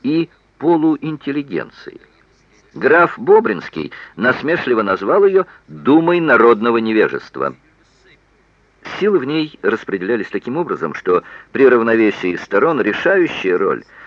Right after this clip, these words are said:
принадлежала польскому Коло, возглавляемому лидером национал-демократов Романом Дмовским. Правые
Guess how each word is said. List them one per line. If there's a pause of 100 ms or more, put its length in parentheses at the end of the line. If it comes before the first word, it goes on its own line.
(140)
принадлежала
польскому
Коло, (520)
возглавляемому (200)
лидером
национал-демократов (200)
Романом (360)
Дмовским. (1400)
Правые